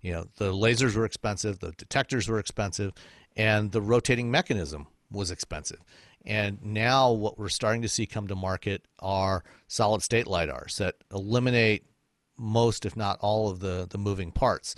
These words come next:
Um, you know, this I X, you know, is gonna be the first production application from a company called Innoviz, a, an Israeli startup. Um, like m-, many of these solid-state lidars, theirs uses a mems array, a microelectromechanical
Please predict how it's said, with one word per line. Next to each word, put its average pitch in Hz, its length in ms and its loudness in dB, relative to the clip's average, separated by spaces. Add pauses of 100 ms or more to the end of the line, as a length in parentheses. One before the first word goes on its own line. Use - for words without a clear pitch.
(420)
Um, 98 500 -2
you 107 120 -8
know, 92 100 -8
this 90 260 -6
I 101 200 2
X, - 500 2
you 107 200 -6
know, 101 100 -2
is 98 240 -4
gonna 110 180 0
be 101 140 0
the 95 80 -4
first 113 320 0
production 104 360 -2
application 95 760 -4 (200)
from 98 280 -4
a 90 80 -6
company 98 340 -6
called 87 280 -6
Innoviz, 120 520 2
a, 87 320 -6
an 85 80 -8
Israeli 104 380 -2
startup. 117 480 -2 (400)
Um, 92 440 -2 (400)
like 117 460 2
m-, 120 260 -10 (140)
many 120 380 4
of 104 200 2
these 101 260 -2
solid-state 110 640 2
lidars, 92 500 -4
theirs 107 300 0
uses 92 420 -2 (260)
a 92 60 -6
mems 101 840 0
array, 87 320 -2
a 82 60 -4
microelectromechanical 98 1400 -4